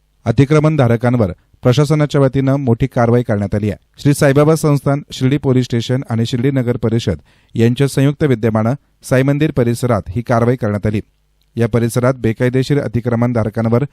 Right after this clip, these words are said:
कारवाईचा बडगा उगारण्यात आला असून साई मंदिर परिसरात हार, फुल, प्रसाद, नॉव्हेल्टीज व्यावसायिकांनी साई भक्तांच्या येण्या-जाण्याच्या रस्त्यावर दुकानं थाटली असल्यानं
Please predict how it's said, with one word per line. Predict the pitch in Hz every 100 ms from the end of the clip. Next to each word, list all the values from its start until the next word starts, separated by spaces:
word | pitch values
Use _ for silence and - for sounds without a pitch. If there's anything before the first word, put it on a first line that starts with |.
| _ _ _
कारवाईचा | 117 123 139 135
बडगा | 139 123 123
उगारण्यात | 117 107 113 113 113
आला | 107
असून | 113 - 85 - _ _ -
साई | 123
मंदिर | 127 143 151
परिसरात | 151 131 131 135 135 135 -
हार, | 120 135
फुल, | - 127
प्रसाद, | 120 117 113 120
नॉव्हेल्टीज | 120 110 113 110 123
व्यावसायिकांनी | 113 107 120 113 131 117 76 _ _ -
साई | 127
भक्तांच्या | 131 135 - 139 139
येण्या-जाण्याच्या | 143 117 131 131 127 135
रस्त्यावर | 123 104 - 117
दुकानं | 123 113 123 131 131
थाटली | 110 107
असल्यानं | 107 - 120